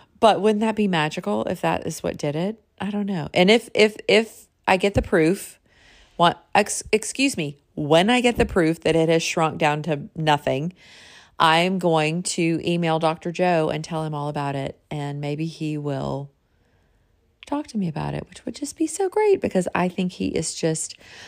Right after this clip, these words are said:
I mean, I think he's a little sexy. Megan and I have talked about this.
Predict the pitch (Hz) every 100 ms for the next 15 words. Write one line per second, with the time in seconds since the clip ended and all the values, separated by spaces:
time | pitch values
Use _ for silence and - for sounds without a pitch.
0 | - - 190 - - 269 - 359 359 214
1 | 165 202 - 165 - - - 175 _ 175
2 | 185 196 202 196 - 180 - - - -
3 | - -